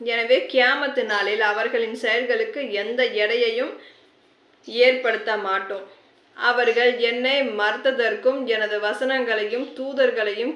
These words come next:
கேலியாக ஆக்கியதற்கும் இந்த நரகமே உரிய தண்டனை.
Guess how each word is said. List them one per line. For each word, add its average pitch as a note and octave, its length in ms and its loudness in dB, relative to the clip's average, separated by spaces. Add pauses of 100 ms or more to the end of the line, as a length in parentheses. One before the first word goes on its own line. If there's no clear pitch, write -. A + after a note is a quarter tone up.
கேலியாக B3+ 580 0 (220)
ஆக்கியதற்கும் A3+ 800 -4
இந்த A#3 300 -2
நரகமே A#3 640 -2
உரிய G#3+ 380 -2
தண்டனை. F#3+ 440 -8